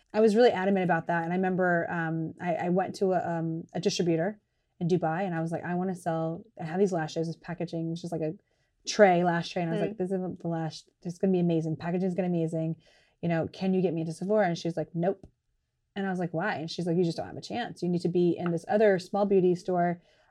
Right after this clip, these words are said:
Speaker 1: um, that's in, um, you know, in Dubai." And I was just like, "Well, that's not gonna happen."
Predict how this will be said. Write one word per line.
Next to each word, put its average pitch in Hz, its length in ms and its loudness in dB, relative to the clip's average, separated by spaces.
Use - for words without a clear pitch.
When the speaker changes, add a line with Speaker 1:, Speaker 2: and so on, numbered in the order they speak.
Speaker 1:
um, 175 400 0
that's 175 220 -2
in, 180 240 0
um, 165 320 -4
you 190 60 0
know, 175 80 0
in 170 100 2
Dubai." 165 400 -2
And 175 100 -2
I 170 60 -2
was 175 180 -2
just - 140 -10
like, 165 160 -2
"Well, 165 500 2
that's 170 220 -2
not 165 140 -8
gonna - 160 -8
happen." 147 420 -8